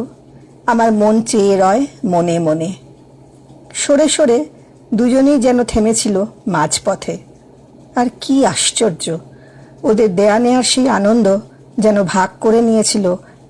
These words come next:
নাট্যমঞ্চের ইটকাঠ কড়ি বর্গাও।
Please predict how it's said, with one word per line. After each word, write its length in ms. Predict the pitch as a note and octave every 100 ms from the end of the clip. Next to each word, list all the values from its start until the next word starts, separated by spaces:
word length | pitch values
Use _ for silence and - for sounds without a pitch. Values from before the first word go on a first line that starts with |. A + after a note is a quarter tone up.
| G#3+ G3+
নাট্যমঞ্চের 840 | F#3 - A#3 A3+ G3+ G3 G3+ F#3+ - - - - - G3+
ইটকাঠ 440 | - - G3+ F3+ - -
কড়ি 200 | F3 F3 D#3+
বর্গাও। 400 | C#3 C3+ C#3